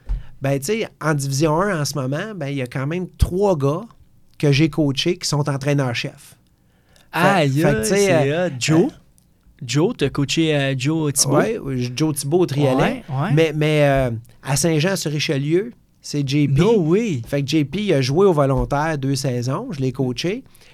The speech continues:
Speaker 1: Puis Notre-Dame-de-Foy, c'est Marc-André Dion. Euh, Champlain, c'est J F Jonca. Puis les deux, je les ai coachés au secondaire.
Speaker 2: Aïe,
Speaker 1: Fait, fait que, tu sais,
Speaker 2: aïe.
Speaker 1: sur, sur,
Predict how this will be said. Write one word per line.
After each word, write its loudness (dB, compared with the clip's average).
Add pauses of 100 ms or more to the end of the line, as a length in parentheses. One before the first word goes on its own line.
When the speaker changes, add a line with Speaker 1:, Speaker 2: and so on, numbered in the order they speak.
(100)
Speaker 1:
Puis -4 (460)
Notre-Dame-de-Foy, -2
c'est -4
Marc-André 0
Dion. -2 (460)
Euh, 0
Champlain, 2
c'est -2
J 0
F -2
Jonca. -2
Puis -6
les 2
deux, 0
je 0
les 0
ai -2
coachés -2
au 2
secondaire. -2 (480)
Speaker 2:
Aïe, -4
Speaker 1:
Fait, -2
fait 0
que, -4
tu -4
sais, 0
Speaker 2:
aïe. -8
Speaker 1:
sur, 0
sur, 0